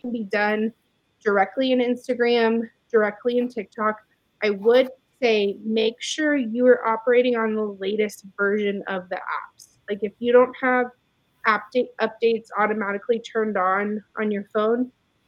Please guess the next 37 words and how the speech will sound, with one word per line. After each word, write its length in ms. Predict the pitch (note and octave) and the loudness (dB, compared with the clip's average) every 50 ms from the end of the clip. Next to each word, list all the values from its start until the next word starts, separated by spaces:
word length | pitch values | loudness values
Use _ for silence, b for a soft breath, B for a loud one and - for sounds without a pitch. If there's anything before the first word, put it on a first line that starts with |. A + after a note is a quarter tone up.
| _ - | _ 0
go 180 | G#3 A3 A3+ | 4 8 8
in 140 | A3+ A#3 A#3 | 8 8 8
and 160 | B3 A#3 A3+ | 6 4 2
make 220 | A3 G#3 G3+ G#3 - | 0 -2 -2 -6 -8
sure 560 | - - - G#3+ G3+ G3+ G3 G3 G3 G3 G3 - _ _ _ _ - | -8 -4 -2 0 2 2 2 2 0 -2 -4 -10 _ _ _ _ -6
that 140 | G#3+ G3 - - | -6 -4 -2 0
those 200 | A3 G#3 G#3 G#3 | 0 2 2 2
are 140 | G#3+ G3+ F#3+ | 0 0 0
up 160 | G3+ - - | -4 -6 -6
to 120 | - A3 G#3 | -4 -4 -2
date. 460 | - G#3 F#3 G#3+ C4+ D4 - - - _ _ _ _ _ _ _ _ _ - | -2 0 -2 -2 -2 -4 -6 -14 -20 _ _ _ _ _ _ _ _ _ 0
If 300 | D4+ A3+ A3 A3 - - | 2 2 2 0 -2 0
they 140 | A3+ G#3+ G#3 | 0 2 2
are 100 | G3+ G3+ | 2 0
not, 480 | G3+ G3 G3 G3+ G#3 A#3+ D4 - - | -2 -2 0 2 2 2 0 -2 -4
sometimes 540 | - B3 A3+ A3+ - - A3+ A3+ A3+ G#3+ A3 | -4 -2 -2 -2 -2 -2 0 0 0 0 -2
some 160 | - G#3+ G#3+ | -2 -2 -2
of 60 | G#3 | -2
the 140 | G#3 G#3 - | -2 -2 -2
editing 360 | G#3+ G#3 G#3 G3+ G#3+ A3 G#3 G#3 - | -2 -2 -2 -2 -2 -4 -6 -6 -8
features 440 | A3 G3+ - - G#3 G#3 G#3 - - - | -10 -8 -6 -4 -2 -2 -4 -6 -8 -10
can 100 | A3 G#3 | -8 -6
get 120 | G#3 G3 | -6 -4
a 40 | G3 | -4
little 260 | G3 G3 F#3+ F#3 F3+ | -4 -2 -2 -2 -2
wonky. 440 | F3+ F#3 G#3+ B3 B3+ - D#4+ E4 E4 - _ _ _ _ _ _ - | -2 -2 -2 -2 0 0 0 0 0 -2 _ _ _ _ _ _ 4
Um, 260 | B3 B3 A#3+ A#3 A3+ | 6 6 6 6 4
so 120 | A3+ A#3 A#3 | 2 0 -2
just 240 | A#3 A3 - - - | -2 -4 -6 -8 -10
<laughs> 100 | G#3 G3+ | -6 0
make 220 | A3 C4 B3 B3 - | 2 2 2 2 0
sure 240 | - - - A#3+ A#3 | 0 4 6 6 8
that 140 | A#3 A3+ G#3 | 6 6 4
you've 200 | G3+ G#3+ G#3+ G3+ - | 2 -6 -6 -4 -4
updated 480 | A3 G#3+ G#3+ - A#3 A3+ G#3+ G#3 G3+ F#3+ | -6 -6 -4 -2 0 2 2 2 0 -2
those 200 | G#3 G#3 G3+ F#3+ | -2 -4 -4 -4
apps 520 | - - G3+ G3+ F#3+ - - - - _ | -4 -2 -2 -2 -2 -4 -8 -20 -20 _